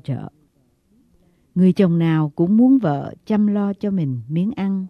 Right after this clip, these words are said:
thức uống, cái quần, cái áo và biết lo cho con cái.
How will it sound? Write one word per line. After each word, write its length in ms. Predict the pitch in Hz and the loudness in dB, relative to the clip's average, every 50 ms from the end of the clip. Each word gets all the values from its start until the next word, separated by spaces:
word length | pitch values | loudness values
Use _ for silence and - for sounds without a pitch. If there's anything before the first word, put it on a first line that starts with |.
| _ | _
thức 160 | - 226 - | -12 -12 -12
uống, 380 | - - - 190 196 208 226 262 - _ _ _ _ _ _ _ - | -6 -4 -2 -2 0 -2 -2 -4 -8 _ _ _ _ _ _ _ -6
cái 120 | 220 233 226 _ | -4 -4 -2 _
quần, 320 | 175 160 139 131 123 120 - | 0 0 0 0 -2 -4 -6
cái 100 | - 175 | -6 -6
áo 400 | - 165 180 175 185 208 240 277 - _ _ _ _ _ _ - | -4 -2 -2 -2 -2 -4 -4 -6 -10 _ _ _ _ _ _ -6
và 160 | 139 143 123 | -4 -4 0
biết 240 | 135 170 185 - 185 | 0 0 0 0 0
lo 200 | 170 160 156 151 | 0 0 0 -2
cho 160 | - - 156 | -4 -6 -6
con 300 | - - 156 147 139 139 | -4 -2 -2 -2 -2 -4
cái. 320 | - 139 135 139 156 196 | -6 -8 -8 -8 -10 -10